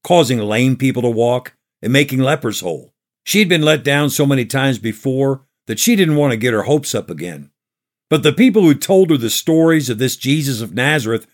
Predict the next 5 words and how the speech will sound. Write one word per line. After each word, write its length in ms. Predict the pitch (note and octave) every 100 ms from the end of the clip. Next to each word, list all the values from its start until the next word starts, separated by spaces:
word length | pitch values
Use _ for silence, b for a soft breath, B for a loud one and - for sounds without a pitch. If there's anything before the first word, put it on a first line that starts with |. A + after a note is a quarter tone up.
| _ _
were 120 | C3+
so 320 | C3+ - G#3 F#3+
convincing, 680 | D3 C3 C3+ B2+ - D2+ _ _ _
so 280 | - G3 F3+
certain. 580 | - D3 A#2+ - -